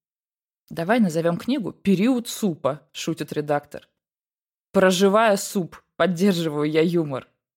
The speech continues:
«Проживая» звучит как «прожёвывая».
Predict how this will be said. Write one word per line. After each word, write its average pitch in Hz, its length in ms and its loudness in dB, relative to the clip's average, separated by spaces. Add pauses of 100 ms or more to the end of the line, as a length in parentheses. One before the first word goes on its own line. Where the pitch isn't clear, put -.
(160)
«Проживая» 190 680 0
звучит 165 340 -6
как 214 260 0
«прожёвывая». 156 1080 2